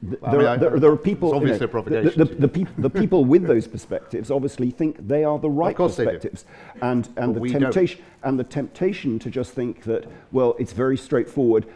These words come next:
Speaker 1: they're wrong, I don't think is a very good way to engage and change their,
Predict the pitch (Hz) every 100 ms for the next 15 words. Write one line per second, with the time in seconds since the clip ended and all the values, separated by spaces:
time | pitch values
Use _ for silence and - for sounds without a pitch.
0 | - 92 120 113 117 143 160 101 82 113
1 | - _ _ - 104 139 143 - 139 131
2 | 113 110 117 113 90 117 110 110 98 98
3 | 104 - _ _ - 131 113 110 110 117
4 | 113 104 123 113 110 - 113 104 - 123
5 | 107 104 98 95 92